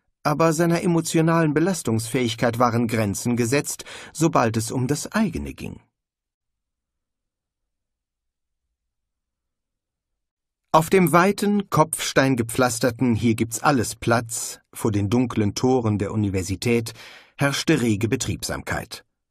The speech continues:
Es hieß, in Ankh-Morpork sei alles verkäuflich,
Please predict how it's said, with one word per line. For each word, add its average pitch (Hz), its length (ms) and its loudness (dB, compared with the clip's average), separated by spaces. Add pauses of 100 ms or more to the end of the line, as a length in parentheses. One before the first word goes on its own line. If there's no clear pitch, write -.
(760)
Es 160 140 0
hieß, 247 340 4
in 185 220 2
Ankh-Morpork 165 720 2
sei 131 320 4
alles 131 340 0
verkäuflich, - 920 -4